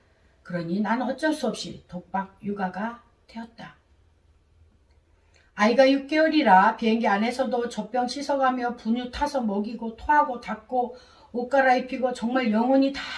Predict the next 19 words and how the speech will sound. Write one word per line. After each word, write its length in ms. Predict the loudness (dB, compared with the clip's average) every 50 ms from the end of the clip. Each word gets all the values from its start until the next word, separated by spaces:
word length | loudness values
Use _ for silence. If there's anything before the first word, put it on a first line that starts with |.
| -10 -6 -2
나간 320 | -2 0 0 0 0 0
상태로 600 | 0 0 0 0 2 0 0 2 2 0 -2 -6 -12 -20 -20 _
그냥 360 | -2 0 2 2 2 0 -2
해댔다. 640 | -4 -4 -4 -4 -4 -4 -6 -8 -10 -14 -18 -18 -18 _ _ _ _ _ _ _ _ -20 -20 _ _ _ _ 0
요즘은 680 | 2 2 2 2 -2 -4 -4 -4 -2 -2 -2 -2 -2 -2
아이 320 | 0 0 2 2 4 2 2
용품이 500 | 2 0 -4 -6 -8 -8 -6 -6 -6 -6
그렇게 320 | -8 -14 -18 -18 -16 -14 -12 -12 -10 -10 -12 -14 -14 -10
좋고 360 | -10 -10 -10 -6 -8 -8 0
발달되고 800 | 0 0 0 2 0 0 0 2 2 2 2 2 2 0 0
뭐 260 | 0 2 2 2 2 0 -6 -16 -20 -20 -8 _
여행용이 600 | 2 4 4 6 6 8 8 8 6 4 2 0
그렇게 300 | 0 -4 -6 -4 -2 0
많았는데요. 1040 | 0 2 2 2 4 4 2 2 2 2 0 0 0 0 0 2 2 2 0 -2 -8 -16 -20 _ _
천구백구십 800 | -8 -4 -2 -2 0 0 -2 -2 -4 -4 -4 -4 -4 0 0 0
년 180 | 0 0 -2
그때는 680 | -4 -6 -8 -8 -4 -4 -2 -2 -2 -4 -4 -4 -4 -4
그런 320 | -4 -4 -2 0 0 0
것도 580 | -2 -4 -6 -4 -2 0 2 2 2 0 -2